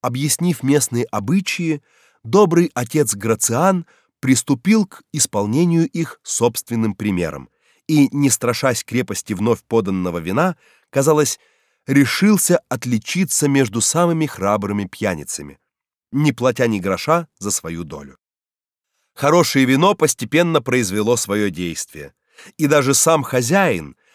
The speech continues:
покинув свою обычную угрюмость, улыбался, видя, как искра веселья сообщалась от одного к другому, и, наконец, воспламенила почти всех сидящих за столом,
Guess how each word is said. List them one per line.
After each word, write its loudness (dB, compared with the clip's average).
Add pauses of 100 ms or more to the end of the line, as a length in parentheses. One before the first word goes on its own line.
(140)
покинув 2
свою 4
обычную 0
угрюмость, 2 (360)
улыбался, 4
видя, 2
как -2 (140)
искра 2
веселья 2
сообщалась 0
от -4
одного 2
к -8
другому, -8 (520)
и, 4 (220)
наконец, 0
воспламенила 2
почти -2
всех 0
сидящих -2
за -4
столом, -8